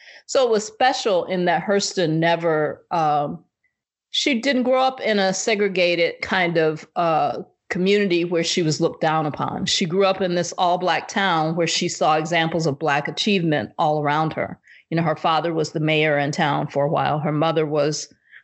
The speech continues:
a Sunday school teacher and seamstress in the community. So Hurston grew up with this example of Black achievement and was really never indoctrinated in inferiority. So when she came to Harlem in the nineteen twenties,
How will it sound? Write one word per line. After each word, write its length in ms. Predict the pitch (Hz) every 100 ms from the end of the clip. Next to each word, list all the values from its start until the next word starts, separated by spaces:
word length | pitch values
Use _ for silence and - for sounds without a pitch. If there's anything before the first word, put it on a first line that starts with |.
| -
a 60 |
Sunday 280 | - 196 185
school 400 | 196 - 165 160 -
teacher 380 | - 160 160 160
and 160 | 151
seamstress 680 | - 190 185 196 - 143 -
in 100 | 147
the 60 | 147
community. 640 | 160 170 160 147 160 - - - - -
So 200 | - 214
Hurston 460 | 254 247 - 233
grew 140 | 208 214
up 160 | 214
with 160 | 180 160
this 180 | 165 170
example 500 | 156 160 160 160 165
of 120 | 143
Black 260 | 160 151
achievement 640 | 160 - 208 190 170 156 -
and 200 | 165 156
was 200 | 156 147
really 280 | 175 175 165
never 360 | 160 156 156
indoctrinated 920 | 151 156 160 165 - 156 156 151 151 143
in 320 | 175 160 151
inferiority. 840 | 170 160 190 180 185 269 165 - - - - - _
So 220 | - 226 190
when 180 | 214
she 760 | 196 - 262 254 247 240 220 _ -
came 220 | 202 180
to 60 |
Harlem 460 | 175 226 311 254 180
in 60 | 160
the 80 |
nineteen 380 | 160 156 - 147
twenties, 720 | - 262 392 160 165 - -